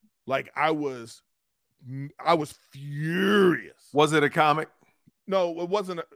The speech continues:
Speaker 1: it, it,
Speaker 2: Okay.
Speaker 1: it, it, it's around the comedy world, okay? But it wasn't
Speaker 2: Okay,
Speaker 1: a
Speaker 2: gotcha.
Speaker 1: comic. But the point is,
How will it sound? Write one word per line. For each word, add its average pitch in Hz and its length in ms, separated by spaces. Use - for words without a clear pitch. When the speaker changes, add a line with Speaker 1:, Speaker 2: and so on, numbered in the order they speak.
Speaker 1:
it, 170 160
it, 180 100
Speaker 2:
Okay. 127 260
Speaker 1:
it, 196 200
it, 175 220
it's 185 180
around 190 360
the 165 60
comedy 160 340
world, 113 300
okay? 123 180
But 123 120
it 127 40
wasn't 143 200
Speaker 2:
Okay, 123 120
Speaker 1:
a - 20
Speaker 2:
gotcha. 127 260
Speaker 1:
comic. 92 140
But 165 140
the 175 80
point 214 320
is, 151 320